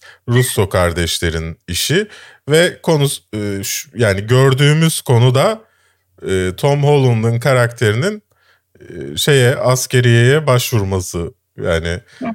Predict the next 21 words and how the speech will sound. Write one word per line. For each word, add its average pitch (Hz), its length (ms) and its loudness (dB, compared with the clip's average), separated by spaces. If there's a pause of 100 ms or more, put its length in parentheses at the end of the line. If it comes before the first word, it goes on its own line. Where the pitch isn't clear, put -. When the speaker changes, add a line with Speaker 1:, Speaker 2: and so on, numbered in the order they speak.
(100)
Speaker 1:
asker 117 400 0
olmak 95 360 0
istiyorum 101 640 -2
diye 98 220 0
başvurmasını 101 1000 -2 (180)
içeren 123 480 0
bir 123 100 2
sahne. 113 540 0 (800)
Speaker 2:
Hı. - 60 -4
Speaker 1:
Sen, 160 320 0 (520)
e, 87 640 0
konusunun 127 640 0
hakkında 117 580 -2
bilgi 107 240 -4
sahibi 127 420 0
misin 82 240 -12
sevgili 78 640 -2 (180)
Speaker 2:
Evet, 226 160 -2 (180)
bilgi 240 200 -4
Speaker 1:
Su? - 60 -4
Speaker 2:
sahibiyim 196 600 -2